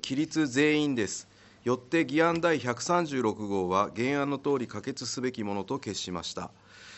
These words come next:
続いて議案第百三十七号を起立により採決いたします。本案は原案の通り決することに賛成の委員の起立を求めます。起立全員です。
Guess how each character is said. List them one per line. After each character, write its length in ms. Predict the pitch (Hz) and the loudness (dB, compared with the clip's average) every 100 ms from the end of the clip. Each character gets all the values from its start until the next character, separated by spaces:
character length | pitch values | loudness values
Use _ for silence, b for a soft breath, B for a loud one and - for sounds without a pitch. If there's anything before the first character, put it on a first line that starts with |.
| B B B | B B B
続 260 | - 135 170 | -6 0 2
い 100 | 190 | 4
て 100 | 185 | 4
議 160 | 160 180 | 4 4
案 160 | 196 | 4
第 180 | 202 180 | 4 4
百 200 | 131 120 | 2 -2
三 240 | - 190 | 0 2
十 180 | 160 127 | 2 2
七 260 | 107 110 117 | 2 2 2
号 120 | 101 92 90 | 0 2 2
を 120 | 110 110 | 2 0
起 160 | - 120 | -8 -4
立 320 | 143 143 143 | -4 -4 -2
に 100 | 143 | 0
よ 120 | 139 | 0
り 80 | 135 | 0
採 240 | 127 135 | 0 0
決 240 | 123 101 90 | 0 -6 -6
い 60 | |
た 120 | 80 85 | -6 -6
し 140 | - | -6
ま 100 | 87 | -6
す。 160 | - - b b | -6 -10 b b
本 320 | - 175 170 | 0 4 6
案 120 | 147 117 | 6 4
は 120 | 98 | 2
原 220 | 107 135 | 2 2
案 80 | 143 | 0
の 100 | 143 | -2
通 240 | 139 143 117 | 0 2 2
り 140 | 107 | -2
決 260 | 104 104 - | -4 -6 -4
す 80 | |
る 120 | 131 127 | -4 -2
こ 100 | 123 | -2
と 140 | 123 | -2
に 100 | 104 | -4
賛 260 | 98 143 143 | -2 -2 -2
成 220 | 151 143 | -2 0
の 220 | 143 131 | 0 -2
委 160 | 139 139 | -2 -2
員 80 | |
の 100 | 107 | -2
起 140 | 90 107 | -4 -6
立 280 | 117 117 127 | -6 -2 -2
を 80 | |
求 260 | 135 95 92 | 0 -2 -4
め 120 | 87 | -6
ま 140 | 82 80 | -8 -10
す。 180 | - - - - - - 95 80 - B B B B _ | -12 -16 -20 -20 -20 -20 -20 -20 -20 B B B B _
起 140 | - | -4
立 440 | 156 170 160 165 - | -2 -2 2 2 2
全 320 | 123 139 139 | 0 2 4
員 120 | 131 | 2
で 120 | 101 90 | 2 0
す。 200 | - | -4